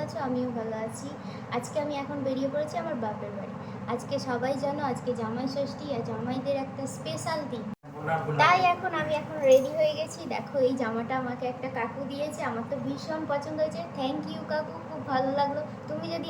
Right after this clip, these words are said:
আমার ব্লগটা দেখো অবশ্যই তোমাকে বলছি একটা কমেন্ট করবে, আমার তো ভীষণ জামাটা ভালো লেগেছে। বাপের বাড়ি যাওয়ার একটা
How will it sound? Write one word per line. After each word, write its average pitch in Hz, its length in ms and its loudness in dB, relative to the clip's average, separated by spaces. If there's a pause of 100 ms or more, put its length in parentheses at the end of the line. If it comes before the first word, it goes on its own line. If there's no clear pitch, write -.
আমার 294 160 0 (220)
ব্লগটা 277 360 2 (140)
দেখো 247 260 -2 (400)
অবশ্যই 277 440 -2
তোমাকে 254 340 -4
বলছি 240 200 0 (100)
একটা 302 140 -4 (100)
কমেন্ট 247 300 2 (100)
করবে, 208 260 0 (520)
আমার 269 220 0
তো 302 120 4
ভীষণ 294 320 0
জামাটা 262 300 0 (120)
ভালো 220 160 0 (100)
লেগেছে। 226 320 0 (460)
বাপের 269 320 2
বাড়ি 330 180 6 (120)
যাওয়ার 269 240 8 (100)
একটা 285 280 0